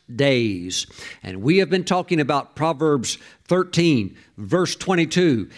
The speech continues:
and how the Holy Spirit showed me that twenty twenty-two is the year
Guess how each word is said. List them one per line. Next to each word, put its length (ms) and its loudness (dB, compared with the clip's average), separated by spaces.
and 120 -4
how 180 2
the 120 -2
Holy 240 0
Spirit 340 0
showed 320 0
me 140 4
that 240 -2
twenty 400 -2
twenty-two 840 2
is 260 2
the 120 2
year 600 2